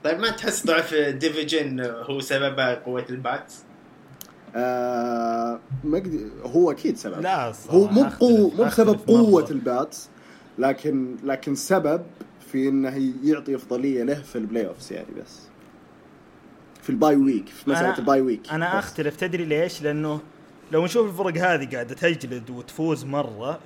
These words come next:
Speaker 3: أم، ضد فرق ثانية ممكن، بس الفرق بشكل عام سيئة.
Speaker 2: وشو؟
Speaker 1: مم.
Speaker 3: بس أنا تو-، أنا متوقع الجيتس الموسم الجاي، جيتس مرة مختلف.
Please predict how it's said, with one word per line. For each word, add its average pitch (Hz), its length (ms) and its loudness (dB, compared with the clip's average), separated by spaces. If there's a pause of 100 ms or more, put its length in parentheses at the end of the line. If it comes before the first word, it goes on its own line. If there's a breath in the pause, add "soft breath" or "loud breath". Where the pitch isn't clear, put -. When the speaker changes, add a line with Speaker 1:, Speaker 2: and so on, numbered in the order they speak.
(100)
Speaker 3:
أم، 131 720 -14 (140)
ضد 143 180 -10
فرق 160 180 -2
ثانية 156 320 0
ممكن، 170 440 -2
بس 143 200 -8
الفرق 185 280 -4
بشكل 151 340 -4
عام 147 180 -2
سيئة. - 420 -8 (760)
Speaker 2:
وشو؟ 127 360 -4
Speaker 1:
مم. 110 240 -14 (100)
Speaker 3:
بس 165 200 4
أنا 208 120 4
تو-، - 140 -4 (300 loud breath)
أنا 185 140 4
متوقع 180 440 0
الجيتس 147 400 0
الموسم 135 340 -4
الجاي، 143 380 0
جيتس 135 440 -8
مرة 104 360 -8
مختلف. 113 440 -12